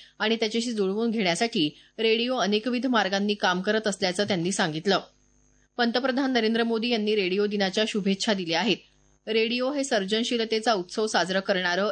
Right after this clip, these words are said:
एक शक्तिशाली माध्यम असल्याचं त्यांनी समाज माध्यमावरच्या संदेशात म्हटलं आहे. "बहुजन हिताय, बहुजन सुखाय" या ब्रीदवाक्यासह जगातलं सर्वात मोठं रेडिओ जाळं असलेलं आकाशवाणी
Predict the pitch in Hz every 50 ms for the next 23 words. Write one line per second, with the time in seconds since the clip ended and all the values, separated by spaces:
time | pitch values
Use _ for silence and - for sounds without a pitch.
0 | - - 190 196 196 - - 185 160 - - 226 208 - 214 208 220 233 220 185
1 | 151 165 - 214 196 - - 165 - 214 220 226 - - 143 143 - - - -
2 | _ - 233 226 226 233 247 - 220 202 202 214 220 226 226 220 208 214 240 233
3 | 233 220 202 190 - 202 196 202 - 190 185 190 202 196 - 185 185 - 220 196
4 | 170 - 139 151 185 220 202 - - _ _ _ _ _ _ _ _ _ _ _
5 | _ _ _ _ _ 220 220 233 262 262 247 277 277 277 311 294 269 269 254 254
6 | 262 269 247 233 214 220 226 214 226 220 220 220 - 220 214 - 214 208 208 214
7 | 220 220 214 202 185 190 180 190 185 180 180 180 - 185 185 - 196 180 202 214
8 | 247 269 - - - _ - 202 214 214 220 220 220 240 240 247 269 247 214 202
9 | 208 226 247 - 240 220 214 - 254 226 208 196 196 202 220 226 233 220 214 220
10 | 220 - 185 - - 202 190 196 196 165 170 - - 175 175 - 233 233 214 165
11 | 151